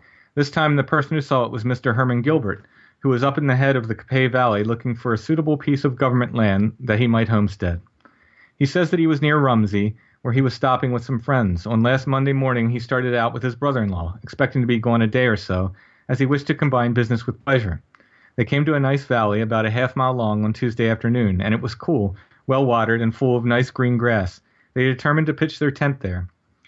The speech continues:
This they did, and about a half an hour later, Mister Gilbert went to the spring nearby to water the horses, and was surprised to see around it tracks very much resembling that of a man, but thought nothing of it.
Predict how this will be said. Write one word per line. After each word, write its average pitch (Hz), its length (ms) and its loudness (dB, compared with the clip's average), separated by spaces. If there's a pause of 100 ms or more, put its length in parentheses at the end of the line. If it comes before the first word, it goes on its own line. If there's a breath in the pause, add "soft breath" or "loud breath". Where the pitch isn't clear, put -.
(240 soft breath)
This 143 200 0
they 165 140 2
did, 135 240 0
and 123 120 0
about 117 240 2
a 113 60 2
half 127 200 0
an 139 80 0
hour 135 140 2
later, 123 240 0
Mister 123 300 -2
Gilbert 131 340 0
went 131 180 -2
to - 60 -4
the 143 100 0
spring 139 300 0
nearby 110 400 2
to 120 120 -4
water 113 260 2
the 110 100 2
horses, 113 500 -2 (340 soft breath)
and 113 80 0
was 113 100 0
surprised 139 440 0
to 156 60 -4
see 139 520 -2
around 135 360 2
it 113 120 -4
tracks - 380 -2
very 127 200 0
much 165 200 -2
resembling 147 400 2
that 135 140 2
of 131 100 0
a 135 60 0
man, 120 380 0 (360 soft breath)
but 127 140 -8
thought 135 220 -2
nothing 135 320 0
of 123 160 0
it. 98 140 -6